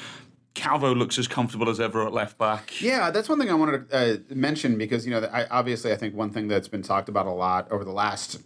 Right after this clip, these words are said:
Speaker 2: you know, since the team joined M L S is, like, is Calvo in the right position as a center back? And,
Speaker 1: Mm-hmm.
Speaker 2: you know, we saw him come out as the left center back in those, that, that three five two or five three two, whatever.
Speaker 1: Yep.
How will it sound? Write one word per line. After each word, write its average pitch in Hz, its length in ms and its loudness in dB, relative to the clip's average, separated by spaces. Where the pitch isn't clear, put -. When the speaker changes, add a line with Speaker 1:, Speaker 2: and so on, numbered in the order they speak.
Speaker 2:
you 101 80 0
know, 69 200 -6
since 120 400 2
the 95 240 -10
team 117 260 0
joined 104 220 0
M 101 120 -2
L 95 100 -8
S 120 260 -2
is, 104 120 -4
like, 98 180 2
is 110 160 -4
Calvo 107 340 2
in 95 60 -6
the 98 80 -4
right 98 160 0
position 101 400 0
as 87 80 -6
a 90 60 -12
center 120 300 -2
back? 87 300 -6
And, 110 120 -2
Speaker 1:
Mm-hmm. 123 160 2
Speaker 2:
you 120 80 -2
know, 117 80 2
we 107 80 2
saw 120 200 2
him 113 140 0
come 110 180 -6
out 101 140 2
as 95 120 -6
the 90 100 -8
left 107 240 -4
center 107 240 -2
back 98 300 -2
in 92 80 -10
those, 90 240 -2
that, 90 280 0
that 80 320 -4
three 98 160 -6
five 90 280 -2
two - 100 0
or 92 80 2
five 87 320 -4
three - 160 -10
two, - 140 -10
whatever. 87 340 -6
Speaker 1:
Yep. - 180 -2